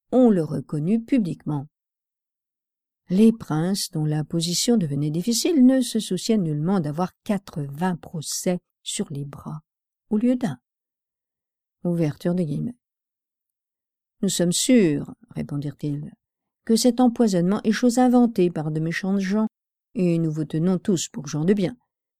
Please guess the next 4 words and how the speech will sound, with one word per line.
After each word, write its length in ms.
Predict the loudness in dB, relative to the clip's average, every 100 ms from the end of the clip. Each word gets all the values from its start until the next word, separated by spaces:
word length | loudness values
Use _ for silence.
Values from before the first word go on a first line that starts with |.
| _ _ _ _ _ _ _ _ _ _ _ _ _ 0
Mais 240 | 4 4
quant 200 | 4 0
à 180 | 0 0
Pécola, 580 | 0 2 0 -2 -4